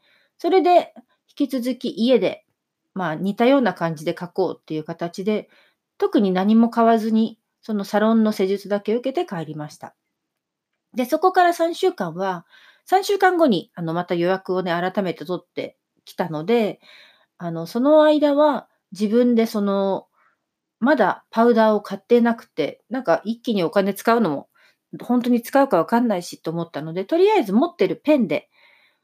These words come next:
あの、施術していただいた通りに描けるかなっていうのをやったんですけど、いきなりもうその次の日からね、「あれ何だったっけ？」みたいな。全然わかんなくって、結果後から見てみたらすごく短く変な形で、その三週間は描いてたんですけど、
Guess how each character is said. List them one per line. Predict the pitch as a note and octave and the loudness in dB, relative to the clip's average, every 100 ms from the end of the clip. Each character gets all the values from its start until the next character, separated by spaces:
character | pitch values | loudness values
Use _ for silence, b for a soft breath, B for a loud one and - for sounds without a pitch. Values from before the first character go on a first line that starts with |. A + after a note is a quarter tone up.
| _ - | _ -12
あ | E3 | -8
の、 | D3+ D#3 D3+ D3 - _ | -6 -6 -6 -8 -10 _
施 | - A3+ | -2 0
術 | A#3+ A#3+ A#3+ | 0 -2 -4
し | - | 2
て | A#3 | 2
い | A3+ | 4
た | A3+ | 2
だ | A3+ | 2
い | A3+ | 2
た | A#3 | 0
通 | F4+ G4 | 0 2
り | C4+ | 2
に | F3+ | -2
描 | G3 | -2
け | A#3+ C#4 | 0 0
る | |
か | - E3 | 0 -2
な | F3+ F3 | 0 -2
っ | - | -6
て | D#3+ | -6
い | D#3 | -6
う | D3+ | -6
の | C#3+ F3 E3 | -6 -6 -6
を | |
や | F#3 G3 | -6 -8
っ | - | 0
た | C4 | 0
ん | |
で | F3 | 0
す | - | -4
け | - | -8
ど、 | D#3+ D3 - b b b b A#3 | -4 -4 -6 b b b b -14
い | - | 0
き | F#4 | 2
な | G#4 | 4
り | G4+ | 4
も | F4+ B3+ | 4 2
う | |
そ | G#3 | 2
の | G#3 A3+ | 0 -2
次 | G#3+ D4 | 0 2
の | B3 | 2
日 | - | 0
か | E3+ | -6
ら | D3+ | -4
ね、 | D#3+ D3+ D3+ _ _ | -4 -6 -10 _ _
「あ | G#3+ | 2
れ | A#3+ | 4
何 | C#4 | 6
だ | D4+ | 4
っ | A3 | 2
た | D3+ | -2
っ | - | -8
け？」 | D#3+ | -10
み | C3+ | -12
た | G#2+ | -14
い | A#2 | -18
な。 | C3 - _ _ _ _ _ | -18 -20 _ _ _ _ _
全 | F#3+ C#4+ | 4 6
然 | D#4 D4+ | 8 6
わ | D4 | 6
か | D4 | 4
ん | A#3 | 4
な | F3+ | 0
く | E3 | -10
っ | |
て、 | - F#3 F3 | -4 -2 0
結 | C#4 C4+ | -2 0
果 | D#4+ E4+ | 2 4
後 | E4+ | 2
か | G3+ | 2
ら | F3+ | 2
見 | G3+ | 2
て | G3 | 0
み | F3 | 0
た | D3+ | -4
ら | D3+ | -6
す | - | -4
ご | A#3 | -4
く | A3+ | -2
短 | F3 F#3+ A3+ A#3 | -4 -2 -2 -4
く | F#3+ | -2
変 | G3+ G#3 | -2 0
な | E3 | -2
形 | C#3+ D3 - | -4 -6 -4
で、 | D3+ D#3+ | -2 -2
そ | - | -4
の | E3 E3 | -6 -4
三 | F3+ F3 | -4 -4
週 | - F3 | -8 -6
間 | D#3+ D3 | -6 -6
は | - | -6
描 | F3+ | -6
い | D#3+ | -6
て | - | -10
た | B2+ | -10
ん | G#2 | -10
で | - | -16
す | - | -10
け | F#3+ | -2
ど、 | B3+ | -2